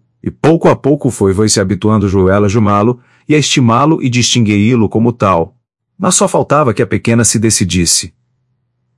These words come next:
Ela nem queria vê-lo, tinha mirra, não podia sofrer aquele cabelo à escovinha, aquele cavanhaque sem bigode, aqueles dentes sujos, aquela economia torpe e aqueles movimentos de homem sem vontade própria.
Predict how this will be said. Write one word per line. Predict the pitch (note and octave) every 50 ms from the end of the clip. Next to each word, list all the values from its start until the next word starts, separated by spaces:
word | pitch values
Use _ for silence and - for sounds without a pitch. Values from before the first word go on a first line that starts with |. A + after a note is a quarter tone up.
| _ _ _ _ _ _ _ _ _ _ _ _ -
Ela | - G3+ F#3 C3+
nem | A2 A2 G#2
queria | - G2+ G2 G#2 G2+ E2+
vê-lo, | D#2 F#2+ G#2+ A2 G#2+ F2 D2+ D2 _ _ _ _
tinha | - - - D#2 C#2 C#2+ D2+ D#2
mirra, | D2+ D2 - F2+ F2 - F2+ G#2 G#2+ A#2 A#2 B2 D3 E3+ - F2+ E2+ D2 D#2
não | F2 G#2 A2+
podia | A2 - A#2 B2+ A#2+
sofrer | - - G#2+ - - A#2 A#2+
aquele | A#2 G#2+ - B2 A#2+
cabelo | - - G2 G#2 A2 A2 G#2+
à | G#2
escovinha, | G#2+ - - C3 A2+ F#2+ F#2+ A2+ D3 C#3+ C3 A2+ - _ _ _ _ _
aquele | - - G#2 - C#3 C#3 B2
cavanhaque | - A#2+ A#2 G#2+ G#2+ G#2 G2+ G#2 A#2 B2+ - -
sem | - - C3
bigode, | B2 G#2+ F2 G2 G2+ A2 A#2+ B2 C3+ A#2+ - _ _
aqueles | - G#2 - - D3 C#3+ C#3 A2 F#2
dentes | G#2+ B2+ C3+ - B2 A#2
sujos, | - - D3 D3 C3+ G#2 F2+ E2 - - - _ _ -
aquela | - - - C#3+ D3+ D3+ D3
economia | C3 B2+ - C3+ B2+ A2+
torpe | - - F2+ E2+ D#2+ D#2 - E2
e | E2
aqueles | E2+ - - F#2+ G2 G#2 A2 G#2+ A2 B2 A2+
movimentos | G#2+ A2+ G#2+ G#2 G2+ G#2 A2+ B2 B2+ A2 C3 A#2
de | A2 A2+ A2
homem | G#2+ A2+ B2 B2+ B2 B2+ B2+ A#2+
sem | G#2+ - - C3+ C3+
vontade | A2+ G#2+ A2 G#2 G2+ A2 A#2+ D3+
própria. | C#3 - F#2+ F2 D#2+ D#2 - D#2+ - -